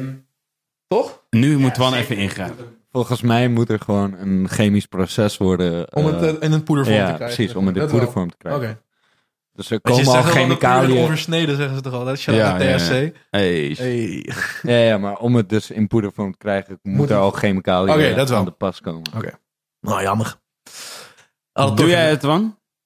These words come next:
Speaker 2: Wel eens?
Speaker 3: Ik heb dat wel eens gedaan, ja.
Speaker 2: Eh, heb, heb je het wel goed effect bij jou?
Speaker 3: Ja, het is hetzelfde. Het is gewoon meer een soort van, ik ben helemaal naar de tyfus en dom dronken. En dan komt dat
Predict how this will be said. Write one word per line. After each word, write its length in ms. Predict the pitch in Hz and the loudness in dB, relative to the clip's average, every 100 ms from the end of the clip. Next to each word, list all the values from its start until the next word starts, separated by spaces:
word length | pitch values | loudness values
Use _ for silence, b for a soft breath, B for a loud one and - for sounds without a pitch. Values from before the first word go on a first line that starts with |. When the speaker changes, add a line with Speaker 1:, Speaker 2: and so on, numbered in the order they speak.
| _ _ | _ _
Speaker 2:
Wel 160 | 110 120 | 0 2
eens? 80 | 135 | 4
Speaker 3:
Ik 60 | |
heb 100 | 156 | 2
dat 140 | 107 92 | 0 -2
wel 80 | |
eens 140 | 90 - | -4 -6
gedaan, 240 | 90 98 | -12 -12
ja. 160 | 120 90 - | -14 -16 -4
Speaker 2:
Eh, 200 | 127 143 | 0 0
heb, 180 | 135 131 | 0 0
heb 220 | 131 135 | 0 0
je 60 | 131 | -2
het 80 | |
wel 180 | 120 135 | 0 0
goed 180 | 127 143 | 0 -4
effect 220 | 135 139 | -4 -6
bij 100 | 135 | -4
jou? 140 | 156 180 _ _ _ _ _ _ _ _ _ _ _ _ _ | -6 -8 _ _ _ _ _ _ _ _ _ _ _ _ _
Speaker 3:
Ja, 260 | 113 98 85 | -4 -2 -2
het 120 | 80 | -4
is 200 | - - 87 | -16 -20 _
hetzelfde. 600 | - 104 104 92 82 _ - | -8 -4 -4 -8 -18 _ -14
Het 160 | 92 | -8
is 120 | 98 | -8
gewoon 300 | - 104 98 | 0 2 4
meer 260 | 98 98 98 | 4 4 2
een 120 | 92 90 | 0 -2
soort 240 | 104 92 | -2 0
van, 200 | 101 92 | 0 0
ik 140 | 95 | 0
ben 120 | 95 90 | 0 2
helemaal 440 | 92 98 92 90 | 2 2 2 0
naar 160 | 90 90 | 0 -2
de 80 | - | -6
tyfus 360 | 95 - 87 | -12 -8 -8
en 340 | - 85 90 82 | -8 -6 -6 -2
dom 280 | 95 92 87 | -2 -2 -6
dronken. 500 | 95 95 87 85 - | -4 -4 -4 -8 -10
En 220 | - 87 | -12 -8
dan 320 | 87 87 82 - _ - | -6 -8 -10 -16 _ -6
komt 240 | 98 95 | -2 0
dat 240 | 85 82 | -2 -6